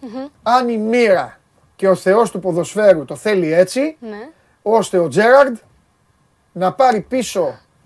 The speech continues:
Speaker 2: τη γλίστρα του και να δώσει το πρωτάθλημα στη Liverpool από τον πάγκο της Aston Villa.
Speaker 1: Ναι.
Speaker 2: Γιατί είναι τελευταία αγωνιστική
Speaker 1: Ναι.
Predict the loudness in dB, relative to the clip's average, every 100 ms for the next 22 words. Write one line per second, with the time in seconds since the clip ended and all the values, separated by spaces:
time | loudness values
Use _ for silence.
0 | -8 -4 -2 0 2 2 2 0 -2 _
1 | _ -20 _ _ -8 -6 -2 0 0 0
2 | -2 -4 -4 -6 -8 -6 2 2 2 -6
3 | -6 -12 _ _ _ -10 -8 -6 -2 -2
4 | -4 -8 -6 -6 -6 -8 _ _ -12 -10
5 | -8 -8 -6 -8 -6 -8 -8 -10 -14 -12
6 | -10 -10